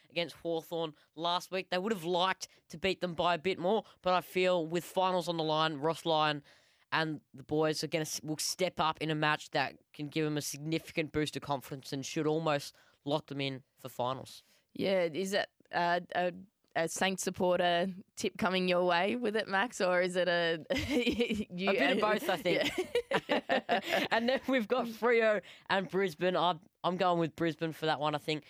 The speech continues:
Speaker 1: they're gonna be too good, uh, against the Dockers.
Speaker 2: Yeah, I, I agree with you on that one, Max. I think I'm gonna go with the Lions for that win across at Optus Stadium in Perth later, uh, this afternoon. Um, yeah, I think the Lions will get that job done.
Speaker 1: It's gonna be a massive one. Tim Gossage and Paul Hayes will be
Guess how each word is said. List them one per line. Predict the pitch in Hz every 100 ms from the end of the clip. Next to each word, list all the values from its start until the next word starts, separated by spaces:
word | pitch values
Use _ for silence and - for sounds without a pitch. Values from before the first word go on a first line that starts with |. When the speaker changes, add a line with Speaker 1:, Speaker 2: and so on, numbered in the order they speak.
| - -
Speaker 1:
they're | 156
gonna | 165
be | 151
too | - 170 147
good, | 156 147 - _ -
uh, | 147 143 -
against | 139 135 -
the |
Dockers. | 127 120 127 - - - -
Speaker 2:
Yeah, | 208 180 180 175 175 165
I, |
I | 180 180
agree | 180 185
with | 175 175
you | 175
on | 170
that | 160
one, | 170 170
Max. | 160 160 -
I | 170
think | 170
I'm | 175
gonna | 175 170
go | 185
with | 180
the | 180
Lions | 185 196 202 190 - - - _ _
for | 233
that | 214
win | 208 220
across | 202 214 202
at | 190 180
Optus | 180 180 180
Stadium | 175 175 175
in | 175 170
Perth | 190 165 170
later, | 180 170 165 165 165 -
uh, | 156 160
this | 165 170
afternoon. | 160 - 165 165 165 175
Um, | 151 156 156 151
yeah, | - 147
I |
think | 143 -
the | -
Lions | 151 - 165
will | -
get | -
that | -
job | - -
done. | - 151 165 _
Speaker 1:
It's | -
gonna | 170
be | 165 165
a |
massive | 170 170 170 165
one. | 165
Tim | 190 185
Gossage | 180 175 180 170
and | 156
Paul | 175 165
Hayes | 160 156
will | 156
be | 151